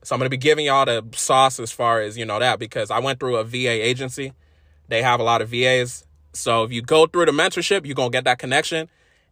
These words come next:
And technically, you don't even have to know how to do credit, right? So your thing is gonna be on autopilot. So I'm just letting y'all know, this mentorship, retire your nine-to-five mentorship. If you already retire your nine-to-five, it's an extra stream of income because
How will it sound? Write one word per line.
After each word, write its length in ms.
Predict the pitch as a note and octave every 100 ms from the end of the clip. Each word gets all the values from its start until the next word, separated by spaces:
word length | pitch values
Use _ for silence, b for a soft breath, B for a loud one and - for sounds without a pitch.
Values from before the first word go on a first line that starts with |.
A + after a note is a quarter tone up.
| -
And 240 | D3 C3+
technically, 460 | B2 F#3+ F#3+ F3 D#3+
you 100 | D#3
don't 120 | D3+
even 140 | C#3 D3
have 160 | C#3
to 60 | B2+
know 120 | B2
how 120 | A#2+
to 60 | A2+
do 140 | A#2+
credit, 340 | - C3 A2 - -
right? 300 | G#2+ A2+ -
So 280 | B2 A2+ - -
your 180 | C3+
thing 200 | B2+ E3
is 80 | D3
gonna 160 | C#3 C#3
be 80 | B2
on 120 | A#2
autopilot. 600 | D3 B2+ A#2 A2 G2+ - _ _ _ -
So 140 | A#2
I'm 120 | B2
just 160 | D3 C#3
letting 240 | E3+ G#3
y'all 160 | G3+ G3
know, 300 | A3+ G3 B2+ _ _ _
this 180 | C3 C3
mentorship, 540 | F3 A#3 F3 - B2 - -
retire 460 | A#2 - F3 G3
your 140 | F#3+ F3
nine-to-five 460 | F3 F3+ F3 E3
mentorship. 480 | E3+ E3+ C3 B2+ G#2+ - _ _ -
If 140 | C3
you 200 | C#3+ C3 -
already 340 | D#3 D#3 G3 F#3
retire 360 | D#3 E3+ F3
your 140 | D#3 C#3+
nine-to-five, 540 | D#3 C#3+ E3 F3 D#3
it's 140 | B2+
an 80 | A#2+
extra 260 | B2+ - C#3+
stream 220 | D#3+ C3+
of 60 | C#3+
income 360 | D3+ B2 G#2+
because 460 | A#2+ C3 B2+ A#2+